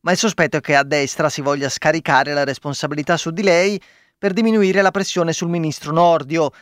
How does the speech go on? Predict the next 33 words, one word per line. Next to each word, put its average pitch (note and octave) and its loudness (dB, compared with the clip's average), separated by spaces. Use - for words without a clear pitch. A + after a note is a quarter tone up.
già D#3 0
in D3+ 0
difficoltà D#3+ 0
nei C3+ -8
mesi C3+ -8
scorsi D#3 -2
per C3 -6
questioni C#3+ -6
come C3+ -6
il B2+ -8
caso D#3+ 2
Almasri C3 0
e - -6
la E3+ 4
sconfitta C3 -6
al B2+ 0
referendum. C#3 -2
Minetti F#3 0
intanto E3 0
annuncia D#3+ -2
un'azione D#3 0
legale D#3 2
contro E3 -6
il D#3 -8
Fatto, C#3 0
accusandolo D#3+ 0
di D#3 2
aver C#3+ 2
dato D#3 2
notizie D3+ -6
false - -2
e F3 -8
diffamatorie. D#3+ 0